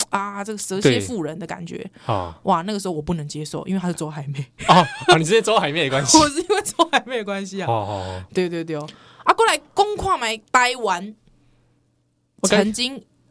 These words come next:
Speaker 1: 也拍过的金庸。
Speaker 2: 跟你讲啊，很多人都会想到一个人。
Speaker 1: 像。
Speaker 2: 那个人后来还很支持连胜文。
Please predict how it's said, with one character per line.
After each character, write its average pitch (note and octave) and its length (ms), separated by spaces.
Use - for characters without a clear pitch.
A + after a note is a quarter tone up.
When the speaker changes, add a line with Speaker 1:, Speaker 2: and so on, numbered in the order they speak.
Speaker 1:
也 G3+ 240
拍 C#4+ 360
过 C#4 260
的 - 220
金 F#3+ 180
庸。 F#3 220
Speaker 2:
跟 G3+ 120
你 - 20
讲 A#2 240
啊， F#2 140
很 A2+ 100
多 D#3+ 80
人 D#3+ 80
都 D3+ 60
会 D#3 60
想 G#2 140
到 A2 80
一 A#2+ 60
个 A2 80
人。 F2 180
Speaker 1:
像。 E3 240
Speaker 2:
那 G#3 100
个 E3+ 60
人 C#3 100
后 D#3 120
来 C#3 160
还 - 200
很 B2+ 100
支 D3+ 180
持 C3 140
连 G#2+ 180
胜 A2 280
文。 E2+ 240